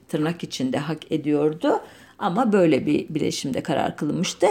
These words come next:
Bu anlaşmanın uygulanmasında İngiltere, Türkiye ve Yunanistan garantör olacaktı.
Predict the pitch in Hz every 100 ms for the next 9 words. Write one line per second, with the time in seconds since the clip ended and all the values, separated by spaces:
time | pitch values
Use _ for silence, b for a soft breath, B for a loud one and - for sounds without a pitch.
0 | - 208 214 - 240 233 233 233 226 226
1 | 214 226 220 220 220 - 226 214 285 359
2 | - 220 220 214 233 202 202 226 220 302
3 | 277 214 196 202 311 320 196 180 180 220
4 | 214 165 143 165 156 - - 254 381